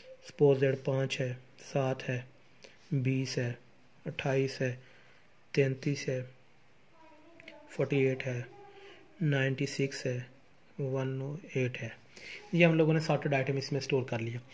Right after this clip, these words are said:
अब हमने जो number इसमें से item search करना है,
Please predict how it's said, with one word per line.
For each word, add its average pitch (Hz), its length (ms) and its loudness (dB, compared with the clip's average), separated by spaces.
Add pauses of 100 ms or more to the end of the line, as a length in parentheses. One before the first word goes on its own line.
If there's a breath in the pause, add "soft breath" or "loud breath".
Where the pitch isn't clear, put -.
(300 loud breath)
अब 180 140 6
हमने 233 260 8
जो 247 120 6
number 220 260 8
इसमें 226 240 4
से 214 160 2
item 190 300 8
search 214 340 2
करना 147 260 6
है, 127 240 -2